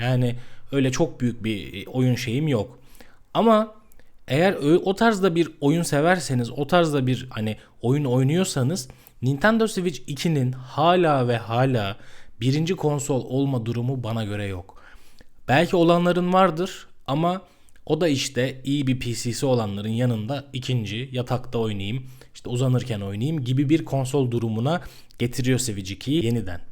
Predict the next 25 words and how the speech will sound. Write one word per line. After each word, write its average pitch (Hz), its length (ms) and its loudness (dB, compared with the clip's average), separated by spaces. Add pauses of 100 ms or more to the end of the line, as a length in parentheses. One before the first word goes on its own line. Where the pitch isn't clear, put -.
(220)
Ben 151 80 4
yine 170 340 2
düşünmüyorum 131 640 2
ki 127 140 -2
Nintendo 123 420 0
Switch 98 320 -8
iki 151 340 -2 (240)
insanların 123 760 0
birinci 120 600 0 (260)
oynadığı 120 640 0
konsol 117 400 -2
olsun, 98 540 -6
birinci, 120 560 0 (360)
e, 95 160 -6
oyun 131 220 2
oynadığı 113 420 2
cihaz 110 380 -2
olsun. 98 280 -8
Yani 104 380 -6
bu 131 360 0
yine 127 400 0 (280)
birazcık 107 360 -2
zor 117 240 0
görünüyor. 101 440 -4
Çünkü 170 500 0